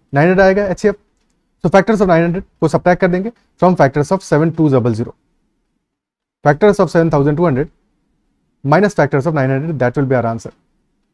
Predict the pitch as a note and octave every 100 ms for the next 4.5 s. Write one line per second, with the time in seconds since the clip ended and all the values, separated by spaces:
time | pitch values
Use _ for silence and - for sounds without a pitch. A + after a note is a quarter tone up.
0 | _ _ _ _ _ _ _ _ _ _
1 | _ _ _ _ _ _ _ _ _ _
2 | _ _ _ _ _ _ _ _ _ _
3 | _ _ _ _ _ _ _ _ _ _
4 | _ _ _ B2